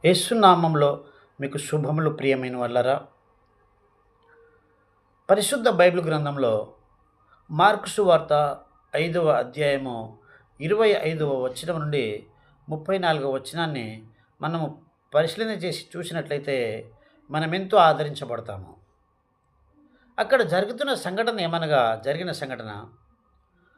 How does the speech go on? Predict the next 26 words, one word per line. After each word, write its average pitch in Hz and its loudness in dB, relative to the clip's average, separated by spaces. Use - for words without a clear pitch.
పన్నెండు 269 2
సంవత్సరాల 247 -2
నుండి 208 -2
రక్తస్రావం 180 -2
కలిగినటువంటి 151 -6
ఒక 127 -8
స్త్రీ 151 -10
ఉండేను. 127 -8
ఆమె 160 -2
అనేక 165 -6
మంది 143 -4
వైద్యుల 156 -6
దగ్గరకు 147 -6
వెళ్ళి, 117 -10
వెళ్ళడం 123 -8
జరిగినది. 98 -14
ఆమె 233 4
తన 202 0
దగ్గర 202 4
ఉన్నటువంటి 233 0
ఆ - -2
యొక్క 170 -2
ధనాన్ని 202 -2
అంతయు 233 0
ఖర్చు 175 -8
పెట్టినది. 120 -8